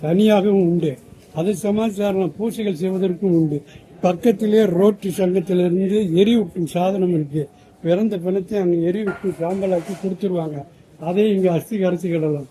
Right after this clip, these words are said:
இந்த இடம் வந்து அஸ்தி கரைப்பதற்காக இருக்கக்கூடிய இந்த இடம். இங்கே இது தனியாக இருக்கு. கர்மம் திண்ணு இதெல்லாம் பண்ணுறது வேற. இதுதான் பவானி ஆறு. இது ஒரு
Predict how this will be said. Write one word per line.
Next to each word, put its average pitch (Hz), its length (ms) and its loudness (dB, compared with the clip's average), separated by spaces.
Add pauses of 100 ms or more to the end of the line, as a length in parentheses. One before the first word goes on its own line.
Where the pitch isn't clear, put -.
(340)
இந்த 190 200 0
இடம் 202 360 2
வந்து 196 320 0 (500)
அஸ்தி 202 280 -6
கரைப்பதற்காக 175 920 -2 (500)
இருக்கக்கூடிய 185 600 2
இந்த 165 200 2 (120)
இடம். 165 240 -2 (200)
இங்கே 185 320 0
இது 170 240 -2
தனியாக 196 480 0
இருக்கு. 151 400 -2 (1400)
கர்மம் 202 460 0
திண்ணு 190 160 0
இதெல்லாம் 185 440 2
பண்ணுறது 175 500 -2
வேற. 151 300 -2 (120)
இதுதான் 190 420 -2
பவானி 170 480 0
ஆறு. 160 300 -6 (500)
இது 180 200 -4
ஒரு 160 120 -4